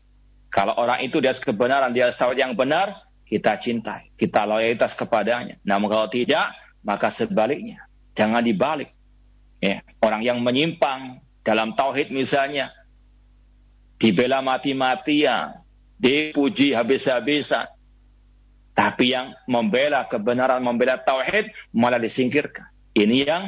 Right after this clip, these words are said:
terbalik wala wal bara'nya. Al wala wal bara' itu di atas tauhid, di atas sunnah Rasulullah sallallahu alaihi wasallam.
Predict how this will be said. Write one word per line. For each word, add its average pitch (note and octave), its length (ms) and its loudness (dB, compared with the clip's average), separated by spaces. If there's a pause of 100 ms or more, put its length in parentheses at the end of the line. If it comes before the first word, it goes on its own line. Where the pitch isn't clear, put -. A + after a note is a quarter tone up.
(640)
terbalik B2 560 0
wala A2 400 0
wal A2+ 240 0
bara'nya. G#2+ 560 -2 (160)
Al G2 160 0
wala A#2+ 320 0
wal B2 240 0
bara' C3+ 400 0 (400)
itu B2+ 320 0
di A2+ 140 2
atas A2+ 340 0
tauhid, A#2+ 480 -2
di - 140 2
atas - 260 -2
sunnah F3 300 0
Rasulullah A#2 580 0
sallallahu G2+ 160 0
alaihi A2+ 480 0 (640)
wasallam. C3+ 560 -2